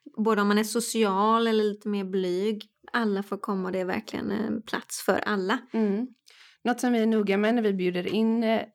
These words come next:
Speaker 2: är att vara ärliga med att vi vill ju att folk ska prata med folk som de inte känner när de är där. Och det vill vi
Speaker 1: Mm.
Speaker 2: säga så att man kommer dit och är lite beredd på det. Vi vet att det finns en rädsla att,
Speaker 1: Mm.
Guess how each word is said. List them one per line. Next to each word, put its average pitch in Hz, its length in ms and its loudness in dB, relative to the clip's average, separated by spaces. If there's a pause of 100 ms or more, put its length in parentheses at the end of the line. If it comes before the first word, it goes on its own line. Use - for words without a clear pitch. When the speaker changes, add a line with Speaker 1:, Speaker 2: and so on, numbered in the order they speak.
(120)
Speaker 2:
är 180 360 -2 (480)
att 226 120 -2
vara 233 160 -2
ärliga 180 320 -2
med 180 140 -2
att 185 100 -8
vi 214 80 0
vill 180 240 -2
ju 190 60 -2
att 220 140 -2
folk 185 300 -6
ska - 580 -2
prata - 460 -2
med 175 140 -2
folk - 200 -2
som 170 120 -2
de 180 100 4
inte 175 180 0
känner 185 360 0
när 262 120 2
de 190 160 -2
är 196 60 -2
där. 214 320 0 (640)
Och 208 60 4
det 208 140 4
vill 220 200 0
vi 175 80 -2
Speaker 1:
Mm. 190 60 2
Speaker 2:
säga 196 680 0 (100)
så - 160 -4
att 220 120 -4
man 185 140 0
kommer 175 180 0
dit 165 180 -2
och 156 60 -4
är 160 60 -4
lite 160 300 -4
beredd 175 500 0
på 285 100 0
det. 247 160 6
Vi 247 140 4
vet 190 280 0
att 190 100 -4
det 185 80 -6
finns 165 300 -2
en 165 260 -2
rädsla - 420 -6
att, - 140 0
Speaker 1:
Mm. 185 220 2